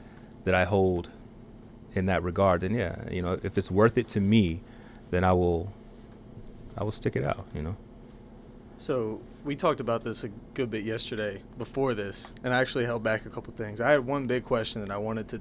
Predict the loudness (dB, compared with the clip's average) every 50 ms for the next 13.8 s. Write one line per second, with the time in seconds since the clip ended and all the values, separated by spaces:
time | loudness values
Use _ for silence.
0 | -10 -12 -14 -12 -6 -4 -4 -4 -2 -2 -2 0 2 2 0 0 -2 -6 -8 -10
1 | -10 -12 -14 -18 -18 -18 -18 -18 -14 -8 -6 -6 -4 0 2 2 4 4 2 0
2 | -2 -4 -4 -4 -2 -2 -2 -2 -2 -4 -4 -6 -6 -6 -8 -8 -10 -6 -6 -6
3 | -6 -4 -6 -8 -8 -8 -8 -8 -8 -10 -10 -10 -10 -12 -12 -10 -8 -2 2 2
4 | 2 2 2 -2 -8 -16 -18 -18 -18 -18 -18 -18 -18 -20 -20 -20 -20 -20 -20 -18
5 | -18 -18 -18 -18 -18 -18 -16 -10 -2 2 4 4 4 2 0 -4 -4 -2 -2 -4
6 | -4 -4 -4 -2 0 0 2 0 -2 -6 -10 -16 -16 -14 -8 -4 -2 -2 0 0
7 | -2 -4 -6 -8 -14 -14 -12 -10 -10 -8 -8 -6 -4 -4 -2 -2 0 0 2 2
8 | 0 0 0 0 -2 -4 -4 -2 -2 -2 -2 -2 -2 -4 -4 -2 0 -2 -2 0
9 | 0 2 2 4 4 2 0 -2 -4 -8 -14 -18 -18 -18 -18 -18 -18 -18 -16 -8
10 | -2 0 0 2 4 2 2 2 0 0 2 2 2 2 -2 -8 -10 -10 -8 -6
11 | -6 -6 -6 -6 -8 -10 -14 -16 -18 -18 -18 -18 -12 -6 -4 -4 -4 -2 -2 0
12 | 0 0 0 -2 -4 -6 -6 -6 -4 -4 -4 -4 -6 -8 -8 -6 -4 -4 -4 -4
13 | -6 -6 -8 -10 -10 -10 -10 -10 -10 -12 -12 -12 -12 -14 -14